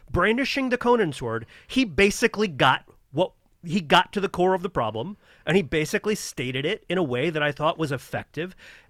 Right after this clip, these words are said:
And what's been amazing is that, is that no one in American politics has done, has, like, delivered a speech as good as that. I think Mitt Romney might have come close. Um, but it's just, like, the, it, it really draws attention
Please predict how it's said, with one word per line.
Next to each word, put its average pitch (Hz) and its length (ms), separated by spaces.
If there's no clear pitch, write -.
And 190 180
what's 214 200
been 220 140
amazing 226 800
is 180 160
that, 220 240
is 202 120
that - 200
no 233 380
one 160 440
in 202 120
American 220 500
politics 254 560
has 147 240
done, 196 480
has, 190 180
like, 185 260
delivered 220 500
a 190 80
speech - 440
as 175 200
good 196 200
as 190 100
that. 98 140
I 113 80
think 180 200
Mitt - 220
Romney 180 400
might 151 220
have 147 160
come 139 240
close. - 480
Um, 160 400
but 196 180
it's - 200
just, - 300
like, 190 280
the, 202 280
it, 220 220
it 214 100
really 214 400
draws 139 480
attention - 640